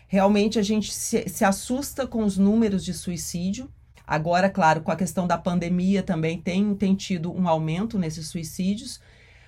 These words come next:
Mas aí vem a pergunta: quais as razões, né, do suicídio?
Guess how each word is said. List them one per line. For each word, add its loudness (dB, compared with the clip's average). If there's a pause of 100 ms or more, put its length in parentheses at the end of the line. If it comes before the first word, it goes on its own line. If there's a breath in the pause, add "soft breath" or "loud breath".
Mas 4
aí 2
vem 2
a -2
pergunta: 0
quais -4
as -4
razões, 2
né, 0
do -2
suicídio? -6